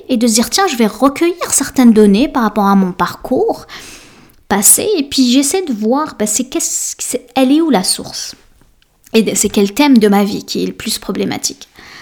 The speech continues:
Après, le deux, la deuxième clé, c'est de considérer ton présent. Considérer ton présent, euh, là, première, pre-, premier petit outil, c'est en fait accepte les éloges.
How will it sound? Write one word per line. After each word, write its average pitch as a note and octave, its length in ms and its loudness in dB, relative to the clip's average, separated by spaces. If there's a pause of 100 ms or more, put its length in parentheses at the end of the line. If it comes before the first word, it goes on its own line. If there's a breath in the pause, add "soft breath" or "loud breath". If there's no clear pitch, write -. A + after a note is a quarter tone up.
(1080 loud breath)
Après, C#4 520 2
le A#3 120 6
deux, B3 200 6
la A3 140 6
deuxième A#3 300 4
clé, C4 400 2
c'est - 160 4
de F#3+ 100 2
considérer C4 880 2
ton G#3 140 -2
présent. - 360 -10 (680)
Considérer C#4+ 560 2
ton D4+ 160 2
présent, C4 640 2 (160)
euh, G3 260 0 (120)
là, C#4 200 0 (300)
première, B3+ 500 0
pre-, - 300 -4
premier G#4+ 360 -2
petit - 580 -2 (100)
outil, C#4 640 2 (320 loud breath)
c'est F3 220 0
en E3 100 -6
fait - 260 -8 (120)
accepte D4 460 -4
les B3 180 4
éloges. - 500 0